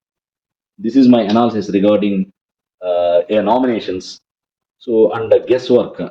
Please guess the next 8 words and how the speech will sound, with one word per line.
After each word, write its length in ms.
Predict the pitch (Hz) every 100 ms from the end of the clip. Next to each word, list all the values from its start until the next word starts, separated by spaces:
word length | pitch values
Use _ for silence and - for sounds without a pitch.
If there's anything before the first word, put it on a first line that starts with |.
| -
on 220 | 110 107 92 - _ -
eliminations. 500 | 101 113 104 - 104 - - _ _ _ _ _ -
So 160 | 104 95 95
Monday, 300 | 127 139 143
Tuesday 600 | 139 - - 131 120 123
జరిగిన 300 | 95 110 113
విశేషాలు 380 | 101 110 110 95
చెప్పుకున్నాం. 400 | 92 101 107